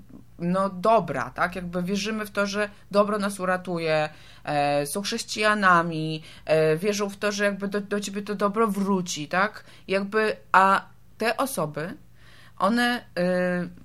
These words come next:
wydaje nam się, że one są takie po prostu, wiesz, y, nawet niektórzy, ja walczę z tym, uważają, że one są silne, że one są silniejsze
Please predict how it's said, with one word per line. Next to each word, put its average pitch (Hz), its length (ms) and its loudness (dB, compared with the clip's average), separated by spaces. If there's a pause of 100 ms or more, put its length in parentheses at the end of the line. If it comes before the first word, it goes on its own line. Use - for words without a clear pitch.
wydaje 202 320 0
nam 214 140 -4
się, 202 120 -6
że 196 120 -4
one 202 160 -2
są 190 140 -8
takie 196 320 -6
po 185 120 -14
prostu, 180 720 -4 (200)
wiesz, 151 560 -4 (360)
y, - 40 -4
nawet 170 300 -6
niektórzy, 180 460 -8
ja 175 140 0
walczę 170 400 0
z - 100 -10
tym, 170 300 -8 (380)
uważają, 175 440 -2
że 180 160 -2
one 180 220 -2
są 185 180 -6
silne, 135 460 -6
że 156 100 -8
one 165 100 -6
są 170 160 -10
silniejsze 175 440 -6